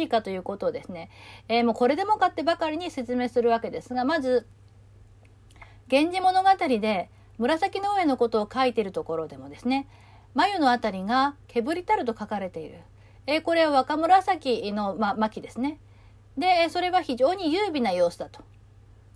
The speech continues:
で、同じですね、えー、人、すなわち、えー、紫の上を物に例えた時に、春のあけぼのの霞の間から樺桜が咲き込まれたようだと。えー、このように、えー、まあ、書かれている。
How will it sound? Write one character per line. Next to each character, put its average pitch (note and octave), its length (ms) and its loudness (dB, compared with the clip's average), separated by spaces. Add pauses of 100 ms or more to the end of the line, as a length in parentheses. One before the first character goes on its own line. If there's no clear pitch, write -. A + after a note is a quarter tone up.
(140)
で、 D#4 80 0
同 D4+ 160 2 (200)
じ G4 120 -6
で D#4 100 -2
す - 140 -8
ね、 G#3+ 260 -6 (240)
え A3 120 -2
ー、 - 20 -4
人、 A#3 320 2
す A#3+ 100 -2
な B3+ 100 4
わ G#3+ 140 0
ち、 C4 160 -8
え B3+ 320 4
ー、 A3 40 2
紫 B3 420 0
の C4+ 160 2
上 F#3+ 160 -2
を B3 260 0 (300)
物 C4+ 220 0
に D4+ 140 -2
例 F#3 120 -6 (160)
え C4 60 4
た F3+ 120 -8
時 - 240 -16
に、 - 80 -18 (680)
春 F#4+ 200 4
の C#4+ 180 6
あ A#3 60 2
け B3 140 2
ぼ A#3+ 100 2
の A#3 100 0
の A3+ 140 0
霞 D#4 340 -6
の E4+ 100 -2
間 E4 240 0
か D#4 140 -2
ら D4 180 2 (220)
樺 B3+ 240 2
桜 F#4+ 300 2
が A3 80 0
咲 G#3+ 200 -8
き - 40 -20
込 C#4+ 80 -6
ま G4+ 100 6
れ G#4 80 0
た B3+ 100 -2
よ F#3 140 -4
う D#3+ 40 -8
だ C#3+ 120 -14
と。 - 80 -20 (540)
え D#4 180 4
ー、 E4 60 -2
こ F4 100 -2
の F#4 140 2
よ F#4+ 160 0
う B3+ 80 2
に、 C4 320 0
え A#3+ 40 4
ー、 A#3 40 0
ま A3+ 100 0
あ、 - 80 -6
書 A3 60 -10
か A3+ 120 -6
れ G3 120 -8
て - 100 -18
い - 60 -20
る。 - 80 -20